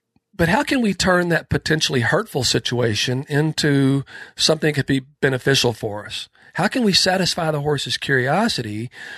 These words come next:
but not make him head shy because every time he nibbles or bites at us, we whack him or do something like that? What can we do? And the answer, in my opinion, is this. If we understand that a horse is maybe nibbling or biting at us out of curiosity, maybe I can take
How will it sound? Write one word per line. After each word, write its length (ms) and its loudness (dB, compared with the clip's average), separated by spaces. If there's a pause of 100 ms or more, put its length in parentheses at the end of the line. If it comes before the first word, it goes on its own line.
(260)
but 140 0
not 200 2
make 220 2
him 140 0
head 320 2
shy 380 2
because 300 -4
every 160 0
time 200 0
he 60 4
nibbles 300 2
or 60 0
bites 300 0
at 100 2
us, 140 -4
we 100 -6
whack 340 0
him 160 -8
or 60 -6
do 140 0
something 320 -2
like 160 -8
that? 420 -6 (300)
What 180 2
can 160 0
we 100 2
do? 280 2
And 160 0
the 200 2
answer, 240 2
in 120 0
my 140 -2
opinion, 360 2
is 160 0
this. 460 -2 (400)
If 160 -2
we 120 4
understand 520 2
that 80 2
a 60 2
horse 300 2
is 140 -2
maybe 260 4
nibbling 480 4
or 80 4
biting 400 2
at 140 0
us 160 0
out 120 -2
of 60 -6
curiosity, 720 0
maybe 320 0
I 120 0
can 160 -4
take 240 0